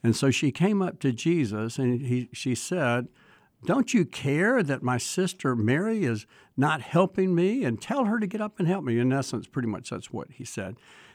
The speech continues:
And Jesus just looked at her and said, "Martha, Martha, you're worried and concerned about so many things, but Mary has found the important thing,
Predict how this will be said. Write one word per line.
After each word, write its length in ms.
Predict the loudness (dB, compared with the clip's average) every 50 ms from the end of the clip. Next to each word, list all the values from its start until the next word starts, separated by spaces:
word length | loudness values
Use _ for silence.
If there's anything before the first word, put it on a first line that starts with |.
| _ _ 0
And 140 | 0 2
Jesus 420 | 4 4 4 4 4 2 0 -2 0
just 240 | 0 0 0 0 0
looked 320 | 0 0 0 -2 -4 -6
at 180 | -6 -6 -4 -4
her 40 | -4
and 100 | -4 -4
said, 200 | -4 -4 -4 -4
"Martha, 500 | -4 -4 -4 -4 -4 -6 -6 -6 -8 -6
Martha, 640 | -6 -4 -4 -4 -4 -4 -4 -4 -4 -4 -4 -4 -6 _ _ -20 -20 _ _ _ 2
you're 160 | 4 4 4
worried 540 | 4 4 4 6 6 6 6 6 4 4 2
and 120 | 2 2
concerned 560 | 2 0 -2 0 0 2 2 4 4 4 4
about 280 | 2 0 -4 -6 -6 -8
so 360 | -10 -6 -4 0 2 2 4
many 260 | 4 4 4 2 0
things, 420 | -2 -2 -2 0 0 0 0 -2 -4
but 200 | -6 -6 -4 -4
Mary 500 | -4 -2 0 0 0 0 0 -2 -2 -2
has 200 | -2 -4 -4 -6
found 400 | -8 -6 -4 -4 -2 -2 -2 -2
the 80 | -2
important 640 | -2 -4 -4 -8 -8 -6 -6 -6 -6 -8 -10 _ -10
thing, 360 | -8 -6 -6 -6 -6 -6